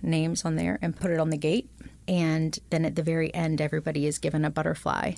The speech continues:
to release. Typically, if you've had three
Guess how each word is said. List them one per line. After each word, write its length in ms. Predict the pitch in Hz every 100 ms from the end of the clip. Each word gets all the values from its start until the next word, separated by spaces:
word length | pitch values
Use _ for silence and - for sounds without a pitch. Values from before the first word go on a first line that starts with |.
| -
to 120 | -
release. 600 | 165 151 143 170 - - - - - - - -
Typically, 440 | - 185 - 160
if 140 | 160 -
you've 140 | 147
had 260 | - 151 -
three 420 | 165 165 165 170